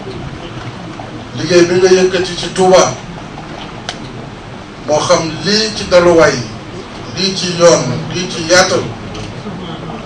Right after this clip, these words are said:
ak taaralaat dëkku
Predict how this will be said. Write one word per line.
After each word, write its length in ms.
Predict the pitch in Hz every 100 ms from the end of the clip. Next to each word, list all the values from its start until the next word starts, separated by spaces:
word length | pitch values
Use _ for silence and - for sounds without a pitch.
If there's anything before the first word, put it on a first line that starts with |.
| - -
ak 140 | 185 - - - - - - - - - -
taaralaat 640 | 175 185 185 175 170 170
dëkku 240 | 165 165